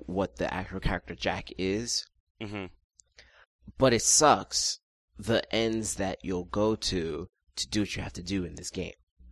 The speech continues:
Speaker 1: in a, on a, a, like, an emotional level, not an emotional level like emotions, but just w-, in personally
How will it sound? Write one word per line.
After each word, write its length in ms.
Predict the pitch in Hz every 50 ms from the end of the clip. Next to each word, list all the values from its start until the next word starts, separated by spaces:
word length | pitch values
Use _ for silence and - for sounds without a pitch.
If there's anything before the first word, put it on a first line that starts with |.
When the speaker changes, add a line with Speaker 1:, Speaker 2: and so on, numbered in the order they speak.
| - - -
Speaker 1:
in 180 | 110 110 104
a, 120 | 101 95 - -
on 160 | - 104 98 98
a, 240 | 92 87 80 - - -
a, 220 | 92 92 82 69 - - - - - - - - - - - -
like, 140 | - 110 -
an 100 | 113 101
emotional 580 | 101 98 104 110 117 113 - - 92 85 82 82
level, 420 | 80 - 67 69 - - - - - - - -
not 200 | 92 104 101 92
an 40 | 90
emotional 460 | 90 85 85 85 85 - 87 85 85
level 340 | 85 80 80 80 82 82 80
like 340 | 82 82 82 82 - - - - - - - - -
emotions, 580 | 92 95 95 90 95 - - 98 95 95 87 -
but 200 | - 87 82 -
just 300 | - 101 90 - - - - - - - - - - - - - - - 92 92 92
w-, 160 | 107 - - -
in 160 | - 127 117
personally 680 | 110 - 147 143 - - 147 135 139 135 131 135 131 -